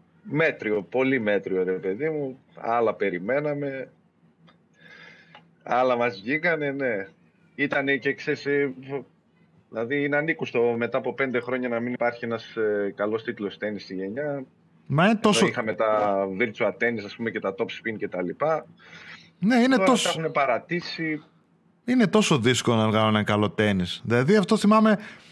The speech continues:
Speaker 2: στο PlayStation τρία που είχε και το, αυτό που λες, το top spin και το virtual tennis, το οποίο ήταν φανταστικά. Το ένα, ξέρω εγώ, ήταν, ε, η μη εξομοιωτής,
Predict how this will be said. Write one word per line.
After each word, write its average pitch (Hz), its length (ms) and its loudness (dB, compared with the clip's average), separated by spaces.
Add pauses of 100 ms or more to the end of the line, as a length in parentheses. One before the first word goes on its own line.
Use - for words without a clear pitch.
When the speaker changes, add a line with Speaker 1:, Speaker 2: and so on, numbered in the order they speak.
(340)
Speaker 2:
στο - 240 0
PlayStation 190 360 2
τρία 180 280 2
που 175 120 -2
είχε 185 140 0
και 170 160 -2
το, 123 300 2
αυτό 113 200 0
που 127 120 -6
λες, 147 160 0
το 120 140 -8
top 139 120 2 (160)
spin 131 220 0
και 120 120 2
το 104 400 0 (340)
virtual 110 300 0 (100)
tennis, 98 300 0 (640)
το 143 80 2
οποίο 170 140 2
ήταν 240 140 2
φανταστικά. 196 600 2
Το 165 120 4
ένα, 175 120 4
ξέρω 165 300 2
εγώ, 147 140 4
ήταν, 147 280 0
ε, 120 340 -2 (960)
η 123 180 0
μη 131 460 0 (120)
εξομοιωτής, 101 960 -2